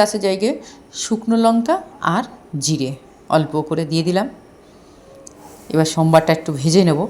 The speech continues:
লাল লাল করে। সোমবারটা যত আপনারা ভেজে নেবেন লাল লাল করে, তত সেন্ট হবে তৈ তরকারিতে, আর খেতেও খুব সুন্দর লাগবে। এবার দেখো,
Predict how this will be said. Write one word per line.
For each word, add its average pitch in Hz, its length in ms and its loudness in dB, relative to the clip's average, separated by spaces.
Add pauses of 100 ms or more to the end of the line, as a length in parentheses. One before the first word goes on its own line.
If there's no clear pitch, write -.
(340)
লাল 151 180 6
লাল 143 200 2
করে। 170 140 -2 (1700)
সোমবারটা 202 460 6
যত 190 140 4 (120)
আপনারা 214 360 4
ভেজে 185 280 4
নেবেন 180 200 2 (100)
লাল 160 140 4
লাল 156 180 2
করে, 180 200 0
তত 151 180 -2 (800)
সেন্ট 208 340 4
হবে 160 180 4 (800)
তৈ 175 140 4 (100)
তরকারিতে, 156 480 0 (580)
আর 139 60 2 (120)
খেতেও 233 380 4 (160)
খুব 160 120 -4 (100)
সুন্দর 135 260 -2 (100)
লাগবে। - 260 -4 (2000)
এবার 202 180 8
দেখো, 202 140 4